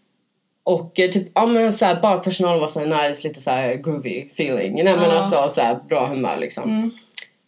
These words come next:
Speaker 1: Sen så, eh, efter det så bara, jo,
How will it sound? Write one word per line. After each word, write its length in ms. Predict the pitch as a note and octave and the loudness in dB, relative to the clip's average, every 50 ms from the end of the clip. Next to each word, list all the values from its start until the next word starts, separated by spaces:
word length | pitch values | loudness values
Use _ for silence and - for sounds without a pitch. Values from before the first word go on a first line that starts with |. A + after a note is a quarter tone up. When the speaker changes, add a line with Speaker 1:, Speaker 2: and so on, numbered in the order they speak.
| _ - | _ -12
Speaker 1:
Sen 400 | - - G#3 G3 F#3+ F#3 F#3 F#3 | -2 2 2 4 4 4 2 2
så, 440 | F3+ F3 - - F3+ E3+ E3 D#3+ D#3 D#3 | 0 -2 -2 0 0 2 2 2 2 2
eh, 220 | D3+ D3+ D3 C3+ - - _ - - _ _ - | 2 2 2 0 -2 -6 _ -20 -20 _ _ -2
efter 420 | F#3+ G3+ G3 - - G3 F#3+ F#3 | 0 0 0 -2 0 0 0 0
det 520 | F3+ A#3+ C4 A#3+ G3+ F#3 E3 - - - F#3 | 0 0 2 4 4 4 2 0 -2 -6 -8
så 240 | - - G3 F3+ E3+ | -6 -2 -2 0 2
bara, 420 | E3 E3 E3 D#3+ D#3 D#3 D3 - - - - _ _ _ _ - | 2 2 2 4 4 2 2 0 -2 -6 -14 _ _ _ _ -4
jo, 320 | G3 B3+ D4 A3 - | -2 0 0 -2 -4